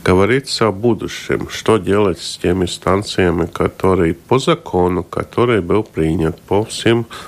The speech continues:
положениям, а, сделали свои инвестиции, щас работает и получает, э, ну,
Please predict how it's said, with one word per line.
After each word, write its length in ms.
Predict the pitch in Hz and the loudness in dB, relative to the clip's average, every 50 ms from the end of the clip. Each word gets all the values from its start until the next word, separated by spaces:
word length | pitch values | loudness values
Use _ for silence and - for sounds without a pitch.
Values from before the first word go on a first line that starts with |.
| - - | -10 -2
положениям, 920 | - 101 101 95 87 85 82 90 85 82 82 82 87 80 80 80 76 73 85 - - - - - - - - - - | 0 2 4 4 2 2 0 0 2 2 2 2 0 0 0 0 -2 -2 -4 -8 -12 -16 -16 -16 -16 -16 -16 -8 -2
а, 400 | - 85 82 82 85 85 85 78 80 - - | 0 2 2 4 2 2 0 -2 -4 -6 -6
сделали 540 | 85 82 - - 101 113 120 110 98 90 - | -6 -2 0 2 2 4 4 2 0 0 -4
свои 640 | - - - - 95 98 104 107 110 - 62 87 | -6 -6 -2 0 0 2 2 0 0 -2 -2 -2
инвестиции, 880 | 92 95 95 90 87 - - - - - 80 76 - - - - 67 64 | 0 0 2 2 2 0 -2 -6 -4 -2 -2 -2 -2 -2 -2 -2 -2 -2
щас 380 | - - - - 98 - - - | -2 -2 0 0 0 0 0 -2
работает 720 | 85 76 90 104 104 123 - - 113 107 98 87 - - | -2 -2 0 2 0 0 0 0 0 0 0 0 -2 -8
и 60 | - - - | -14 -10 -4
получает, 800 | - 87 85 85 80 - - - 87 90 95 104 110 113 107 - - - - - | 0 0 2 2 0 -2 -4 -2 0 2 2 2 2 0 0 -2 -6 -12 -6 -2
э, 240 | 92 87 85 87 87 - - - - - | 0 0 0 0 -2 -4 -10 -20 -16 -10
ну, 240 | - 92 90 98 113 | -8 -4 -4 -4 -4